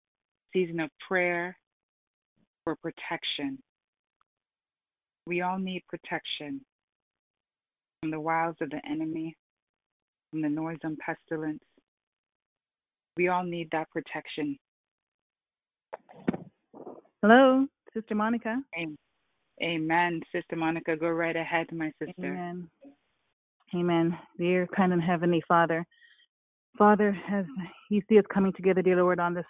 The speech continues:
Speaker 2: line, and as many of us are participating in this twenty-one day fast, Lord, we ask for your covering and protection, dear Lord, especially during this time. Lord, we know, dear Lord, that as we pray and fast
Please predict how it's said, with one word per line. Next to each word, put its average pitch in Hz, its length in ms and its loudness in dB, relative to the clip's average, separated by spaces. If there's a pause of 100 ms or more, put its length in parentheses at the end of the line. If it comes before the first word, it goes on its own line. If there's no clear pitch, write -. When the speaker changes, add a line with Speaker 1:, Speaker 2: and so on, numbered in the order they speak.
Speaker 2:
line, 175 360 -4
and 170 200 -6 (440)
as 170 120 -6
many 190 240 0
of 180 80 -2
us 180 140 0
are 175 80 -4
participating 180 640 -2
in 170 40 2
this 160 160 -2
twenty-one 175 440 0
day 165 200 0 (220)
fast, 160 380 0
Lord, 160 360 -2 (840)
we 185 120 0
ask 185 240 0
for 185 80 2
your 175 140 4
covering 175 380 -4
and 170 80 -6
protection, 170 520 -6
dear 165 140 0
Lord, 165 140 0
especially 175 480 -4
during 165 320 -2
this 156 100 -4 (100)
time. 156 360 -2 (500)
Lord, 185 180 2
we 190 100 2
know, 185 280 2
dear 185 160 2
Lord, 180 260 0
that 170 140 -2
as 165 160 -2
we 175 160 -6
pray 185 220 -6
and 180 160 -4
fast 170 280 -2